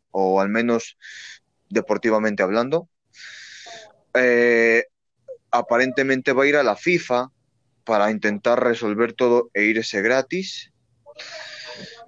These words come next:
Pero recordemos que todo esto empieza porque Messi envía un burofax a la gente del Barcelona. Eh, la gente del Barcelona dice que en el contrato estipulaba que Messi,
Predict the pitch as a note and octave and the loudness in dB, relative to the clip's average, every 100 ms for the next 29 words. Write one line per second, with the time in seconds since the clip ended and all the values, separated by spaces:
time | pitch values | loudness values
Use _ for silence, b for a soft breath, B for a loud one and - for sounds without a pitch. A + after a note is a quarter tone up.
0 | - - C3+ C3+ C3 C3 - C#3+ C#3+ D3 | -20 -2 0 4 4 2 2 0 2 2
1 | C#3+ F#3 G#3 A3+ - D#3+ C#3 F#3 G#3 - | 2 2 2 0 0 -4 0 2 2 0
2 | G3+ E3 - G3 G#3 G3+ D3+ - C#3 E3 | -2 -2 -2 0 0 0 -2 0 0 0
3 | E3 G3 - - C3 C#3 E3+ F3 F3 D#3 | -2 -6 -6 -2 0 2 2 2 -2 2
4 | C#3+ A#2 - F3 G#3 - - - - A2+ | 4 4 2 0 0 -2 -8 -10 -2 0
5 | A2 - C#3 C3 C3 A2 G#2 G2 G2 G2+ | 0 0 -4 0 2 2 2 0 -2 -6
6 | F#2 F2 E2 - _ _ _ _ _ _ | -4 -4 -8 -12 _ _ _ _ _ _
7 | _ _ _ F2+ F2+ F2 F2 F2 E2 E2 | _ _ _ -4 0 2 2 2 0 -2
8 | D#2+ B B B B B G#2+ - C#3 C#3+ | -6 B B B B B -4 0 0 0
9 | C3 A#2 A2+ A#2 B2+ D3 D3 F3+ F#3 G3 | 0 0 0 0 -2 0 0 -2 -2 -4
10 | F#3 D#3 A#2+ - B2 C3 D3+ E3+ D#3+ - | -4 -4 -4 -4 -2 0 0 0 -4 -6
11 | C3 B2 B2 C#3+ D#3 F3+ F#3 _ _ _ | -6 0 2 2 2 -2 -6 _ _ _
12 | B B B - C3 D#3 F#3+ - G#3 | B B B -2 0 2 0 -2 -6